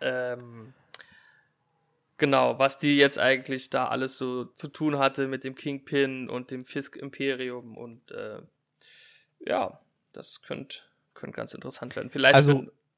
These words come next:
Speaker 2: rückblickend
Speaker 1: ja?
Speaker 2: betrachtet muss man ja sagen, wir haben, also, wir haben ganz schön ausgeteilt gegen die Hawkeye-Serie.
Speaker 1: <laughs>
Speaker 2: Rückblickend betrachtet war das gar nicht so schlecht.
Speaker 1: Es war j-, jetzt so,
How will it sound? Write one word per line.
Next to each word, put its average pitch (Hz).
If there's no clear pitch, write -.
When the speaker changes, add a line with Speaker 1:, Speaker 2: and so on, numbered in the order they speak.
Speaker 2:
rückblickend 196
Speaker 1:
ja? 175
Speaker 2:
betrachtet -
muss 160
man 135
ja 107
sagen, 139
wir 107
haben, 156
also, 120
wir 131
haben 180
ganz 170
schön 160
ausgeteilt 104
gegen 107
die 101
Hawkeye-Serie. 101
Speaker 1:
<laughs> 143
Speaker 2:
Rückblickend 196
betrachtet 160
war 123
das 180
gar 143
nicht 165
so 165
schlecht. -
Speaker 1:
Es -
war 147
j-, 165
jetzt 175
so, 151